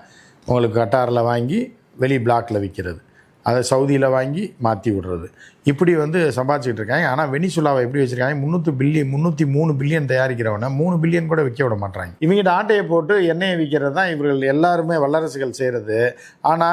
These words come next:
அவர்களுக்கு அடங்கலைன்றதுக்காக கைக்கூலிகளை இருபது வருஷம், முப்பது வருஷத்துக்கு முன்னாடியே உருவாக்கி அங்க படிக்க வச்சு அவர்களுக்கு மூளையில செலவு பண்ணி அவர்களை லிங்க் பண்ணி இப்ப இந்த மரியா கொரினாவை வச்சு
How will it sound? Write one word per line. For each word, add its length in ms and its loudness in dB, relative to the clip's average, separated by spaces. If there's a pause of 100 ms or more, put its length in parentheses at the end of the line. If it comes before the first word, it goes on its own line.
அவர்களுக்கு 420 0
அடங்கலைன்றதுக்காக 880 0
கைக்கூலிகளை 640 0
இருபது 300 0
வருஷம், 280 -4
முப்பது 220 2
வருஷத்துக்கு 320 -4
முன்னாடியே 320 0
உருவாக்கி 360 0
அங்க 280 -4
படிக்க 280 0
வச்சு 300 -4
அவர்களுக்கு 400 -2
மூளையில 320 2 (280)
செலவு 360 2
பண்ணி 300 -2
அவர்களை 260 -2
லிங்க் 220 -2
பண்ணி 320 -2 (260)
இப்ப 200 -2
இந்த 140 4
மரியா 240 2
கொரினாவை 440 0
வச்சு 340 -4